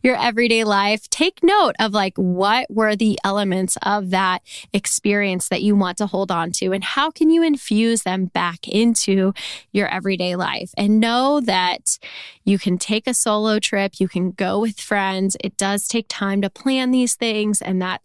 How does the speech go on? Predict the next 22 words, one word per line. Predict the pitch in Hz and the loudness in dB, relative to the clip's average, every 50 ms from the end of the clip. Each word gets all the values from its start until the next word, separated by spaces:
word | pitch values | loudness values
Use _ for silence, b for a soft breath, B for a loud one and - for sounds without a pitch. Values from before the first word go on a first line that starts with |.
| - | -14
can | - - - 233 233 226 226 | -8 -2 0 0 0 0 0
be | 220 233 226 | 0 -2 -2
part | - - - 202 208 208 | -2 -4 -4 -4 -2 -2
of | 196 175 | -4 -4
the | 185 185 | -6 -8
fun | - - 220 202 202 208 208 202 | -4 -6 -4 -2 -2 -2 -2 -4
or | - - 202 202 208 | -4 -2 -2 -2 -2
the | 202 196 | -2 -2
stress | - - - - 202 190 190 - - | -2 -4 -4 -4 -4 -4 -4 -4 -2
in | - 208 | -2 -2
it, | 220 220 208 - | -2 -2 -4 -6
depending | - 185 - - - 180 196 208 214 | -10 -10 -8 -6 -4 -2 0 0 0
on | 220 220 208 | 0 -2 -2
how | 208 214 | -2 -2
you | 214 226 254 269 | -2 -2 -2 0
look | 262 247 220 202 - | 0 0 -2 -2 -2
at | 220 202 196 196 | -4 -4 -2 -2
it. | 214 214 214 214 - B B B B B B B B | -2 -2 -2 -4 -6 B B B B B B B B
And | - 220 220 208 214 208 208 202 196 - - _ _ _ _ _ _ - | -4 -4 -2 0 0 0 0 0 0 -2 -4 _ _ _ _ _ _ -2
always, | 208 208 214 220 226 233 226 220 220 220 208 | 0 0 2 2 2 2 2 2 0 0 0
you | 220 208 | 0 0
know, | 190 170 180 185 170 - | 0 0 0 -2 -4 -4